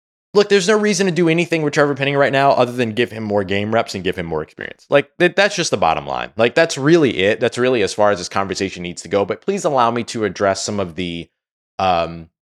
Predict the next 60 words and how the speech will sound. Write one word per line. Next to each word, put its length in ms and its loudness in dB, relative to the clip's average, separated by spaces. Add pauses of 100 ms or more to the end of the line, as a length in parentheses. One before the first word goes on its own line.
(160)
dissenting 680 0
opinions. 520 -10
And 120 -2
it's 80 -10
good 160 4
to 80 0
have 160 0
opinions. 400 -4
It's 120 -10
good 140 2
to 60 2
have 160 0
dissenting 420 -2
opinions 380 -4
'cause 100 -2
it 80 0
drives 240 2
conversation. 680 -2 (360)
And 120 0
then 100 0
we 80 0
can 120 -2
have 180 0
conversation 720 0
that 160 2
includes 320 -4
content, 440 -4
context, 540 -4
and 100 -10
things 160 -8
like 100 -14
that. 200 2
And 80 -8
then 100 -4
people 280 -4
are 40 2
able 140 0
to 100 -6
make 140 -4
their 80 0
decisions 460 -6
based 220 -8
upon 160 -10
that 100 -10
content, 340 -10 (100)
context. 380 -6
So 80 -6
it's 100 -8
a 60 -10
good 240 0
thing 160 -2
to 60 -2
have. 240 -18
So 120 -4
let 140 0
me 220 -2 (320)
introduce 640 0
dissenting 440 -4
opinions 380 -2
here. 160 -6